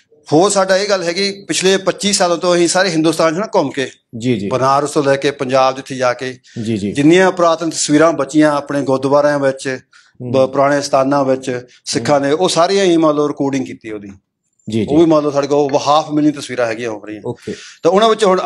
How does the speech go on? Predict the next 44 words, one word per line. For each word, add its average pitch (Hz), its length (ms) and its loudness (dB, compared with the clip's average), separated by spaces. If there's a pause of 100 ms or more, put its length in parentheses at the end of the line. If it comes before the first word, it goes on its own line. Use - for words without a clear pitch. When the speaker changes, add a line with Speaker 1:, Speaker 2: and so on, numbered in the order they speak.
Speaker 1:
ਅੱਜ 160 100 -2
ਕੱਲ੍ਹ 190 180 2
ਦੇਖ 175 100 0
ਲਓ 190 180 2
ਇੱਥੇ 185 140 -2
ਕਿ 175 100 -6 (140)
ਹੁਣ 143 280 0
ਇਹ 175 80 4
ਵੀ 208 80 -2
ਮੈਨੂੰ 185 120 2
ਦੱਸਿਆ 160 240 0
ਜਾਂਦਾ 156 220 2
ਕਿ 147 100 -4
ਬੜਾ 143 120 -2
ਦੁੱਖ 143 240 -2
ਹੋਇਆ 160 140 2
ਕਿ 170 260 0
ਕਿਲ੍ਹਾ 165 320 0
ਮੁਬਾਰਕ 151 400 0
ਇਹ 190 100 2
ਬਹੁਤ 175 160 0
ਸੋਹਣੀ 190 200 0
ਅੰਦਰ 156 160 0 (460)
ਚਿੱਤਰਕਾਰੀ 151 440 -2
ਸੀ, 170 280 -6 (360)
Speaker 2:
ਹੂੰ, 104 120 -6
ਹੂੰ। 98 140 -6
Speaker 1:
ਉਹ 151 80 4
ਵੀ 175 60 6
ਮਿਟਾਈ 131 300 2
ਗਈ। 95 220 -12 (640)
ਇਹ 156 80 4
ਵੀ 196 60 4
ਮੈਂ 180 140 4
ਸੁਣਿਆ 165 320 2
ਕਿ 175 140 -2
ਮੰਨ 160 220 0
ਲਓ 160 440 2 (300)
ਬਾਬਾ 160 360 2
ਟਾਹਲੀ 185 340 0
ਜੀ 214 100 -4
ਦੀ 214 60 -6
ਸੀ 196 160 -2
ਚਿੱਤਰਕਾਰੀ, 180 680 -2